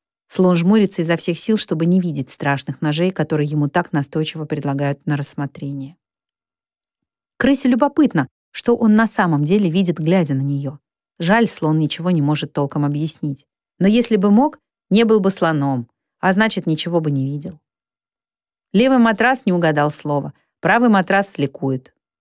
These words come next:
Филин с бедуинкой целуются в засос, крыса смотрит на них с большим интересом. Неужели это приятно, вылизывать чужой рот языком? А если бы у одного из них был насморк, они бы так смогли?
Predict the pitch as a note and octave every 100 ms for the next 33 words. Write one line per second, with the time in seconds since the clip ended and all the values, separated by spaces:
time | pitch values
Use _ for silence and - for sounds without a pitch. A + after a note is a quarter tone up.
0 | _ _ _ - G3+ F#3+ F3 D3+ D3+ D#3
1 | D#3 D3 C#3+ - D#3 G#3+ A3 F#3+ G3 G3
2 | F3+ F3 - _ _ - A#3+ B3 G#3+ A#3
3 | A#3+ G3+ F#3 G3 A#3 - F#3 G#3+ G3+ F#3+
4 | G#3+ F#3+ C#3 C#3 - _ _ E3 E3 B3
5 | C#4+ D4+ C#4+ D4 C4+ C4+ C3+ - D3 _
6 | _ _ _ D#3 F3+ F#3+ A3 G3 F#3 -
7 | F3 G3 G3 C3+ - D3 D3 C#3+ - C3+
8 | - _ _ _ _ _ _ _ F#3+ B3
9 | D4+ C4+ B3+ A#3 B3 C#4 B3 A3+ C4 B3
10 | D3+ - B2+ - _ _ _ E3+ G#3+ G#3
11 | F#3 B2+ - F3 F3+ A#3+ D4+